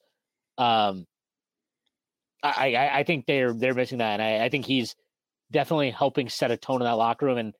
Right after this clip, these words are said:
probably setting an example for these young guys of, like, what it takes to, like, be a competitive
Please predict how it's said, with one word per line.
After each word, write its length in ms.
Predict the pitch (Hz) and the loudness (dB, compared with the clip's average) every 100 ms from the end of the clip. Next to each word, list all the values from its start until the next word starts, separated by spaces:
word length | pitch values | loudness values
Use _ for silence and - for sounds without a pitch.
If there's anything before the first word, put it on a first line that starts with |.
| _ _ - | _ _ -4
probably 300 | 135 247 254 | 0 2 2
setting 260 | - 170 160 | 2 2 2
an 60 | |
example 360 | 139 123 147 143 | 0 0 0 0
for 100 | 143 | 0
these 160 | 131 | 2
young 160 | 120 156 | 0 2
guys 240 | 143 123 | 2 2
of, 80 | 117 | 2
like, 160 | 120 113 | 0 2
what 160 | 120 | 0
it 120 | 147 - | 0 -2
takes 340 | 180 - - | -4 -4 -6
to, 100 | 127 | -2
like, 260 | 123 117 - _ _ _ _ _ _ | 0 0 -2 _ _ _ _ _ _
be 440 | 98 131 135 135 - _ _ 131 | -2 0 2 0 -2 _ _ -2
a 160 | 123 92 _ - | -2 -2 _ -4
competitive 840 | 175 139 - 131 131 143 147 135 | -2 -2 -2 -2 0 2 2 0